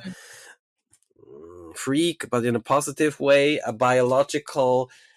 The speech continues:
Speaker 2: abnormality where he could easily go into a, almost like a catatonic, uh, uh, like a coma state very quickly. So he could really relax very quickly. Yeah, here we have the theta, four to eight hertz.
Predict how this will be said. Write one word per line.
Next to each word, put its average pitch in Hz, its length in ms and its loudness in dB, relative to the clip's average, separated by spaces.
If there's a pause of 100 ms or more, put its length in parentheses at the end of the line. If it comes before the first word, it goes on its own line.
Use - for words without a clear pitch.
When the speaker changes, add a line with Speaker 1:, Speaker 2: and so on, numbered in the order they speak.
(140)
Speaker 2:
abnormality 127 1160 2
where 127 240 0
he 127 180 -6
could 131 280 -6
easily 160 380 -2
go 135 380 2
into 139 340 -4
a, 113 40 0
almost 135 680 0
like 120 220 -4
a 113 80 -6
catatonic, 131 960 -4
uh, 117 360 0 (640)
uh, 113 320 -2
like 127 180 0
a 117 60 -6
coma 156 480 2
state 127 400 -2
very 131 280 0
quickly. 127 460 -6
So 120 160 -4
he 123 100 -4
could 120 160 -8
really 135 220 -2
relax 120 600 -4
very 127 220 -2
quickly. 147 480 -4
Yeah, 135 160 2
here 117 280 -2
we 120 80 -2
have 113 160 -2
the 113 80 -6
theta, 143 520 -4 (500)
four 131 240 -4
to 131 120 -4
eight 127 260 -4
hertz. 147 500 -4